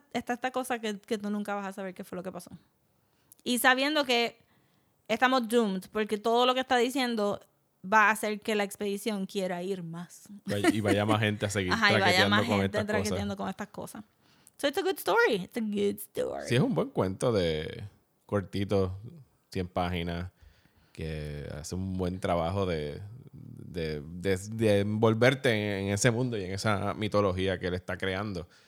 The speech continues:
Speaker 2: Así que yo estaría interesado en leer otro fácilmente de él.
Speaker 1: Yes.
Speaker 2: De hecho, hay un juego de mesa de esto, de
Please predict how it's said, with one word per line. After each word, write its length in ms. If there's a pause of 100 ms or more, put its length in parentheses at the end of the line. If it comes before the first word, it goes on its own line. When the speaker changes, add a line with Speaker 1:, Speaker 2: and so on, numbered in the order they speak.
(280)
Speaker 2:
Así 300
que 400
yo 260
estaría 280
interesado 420
en 100
leer 180
otro 420
fácilmente 600
de 120
él. 160
Speaker 1:
Yes. 640 (180)
Speaker 2:
De 100
hecho, 120
hay 60
un 80
juego 240
de 60
mesa 200
de 80
esto, 260
de 140